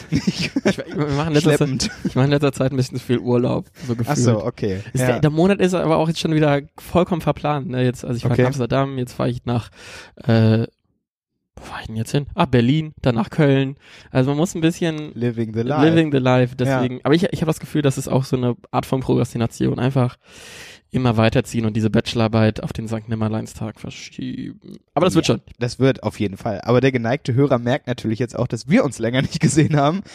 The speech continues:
Speaker 1: Erstmal ganz viel, also wir haben Gesprächsbedarf, Björn, ne?
Speaker 2: Ja.
Speaker 1: Wir haben viele Themen, die aufgearbeitet werden müssen, unter anderem klare Sachen, oder
Speaker 2: Ja.
Speaker 1: nicht?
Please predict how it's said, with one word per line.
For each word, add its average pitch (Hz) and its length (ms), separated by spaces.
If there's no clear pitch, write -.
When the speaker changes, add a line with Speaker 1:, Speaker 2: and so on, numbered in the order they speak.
Speaker 1:
Erstmal 110 260
ganz 113 240
viel, 107 260
also 107 260
wir 117 100
haben 151 100
Gesprächsbedarf, - 640
Björn, 78 240
ne? 104 100
Speaker 2:
Ja. 139 160
Speaker 1:
Wir 127 60
haben 127 140
viele 143 340
Themen, 120 360
die 104 120
aufgearbeitet 95 720
werden 101 200
müssen, 104 240
unter 139 280
anderem 101 280
klare 90 320
Sachen, 104 340
oder 113 180
Speaker 2:
Ja. 110 60
Speaker 1:
nicht? 117 200